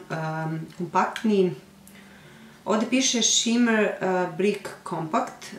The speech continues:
o, u nijansi Sunset Pink. Ovo je sve, znači i bronzer, i highlighter, i, i rumenilo, sve može.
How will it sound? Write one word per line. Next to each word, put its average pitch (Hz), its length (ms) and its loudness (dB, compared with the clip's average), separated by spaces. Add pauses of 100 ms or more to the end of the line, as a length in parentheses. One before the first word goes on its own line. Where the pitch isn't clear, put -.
(140)
o, 185 260 4
u 208 140 4
nijansi 190 440 0
Sunset 180 520 -4
Pink. 254 320 2 (400)
Ovo 180 220 4
je 175 300 2
sve, - 320 -6 (180)
znači 156 340 -6 (260)
i 180 180 0
bronzer, 202 520 0 (100)
i 165 100 -4
highlighter, 190 800 0
i, 160 320 -6 (180)
i 160 200 -6
rumenilo, 165 840 -2 (120)
sve - 260 -4 (160)
može. 202 200 -2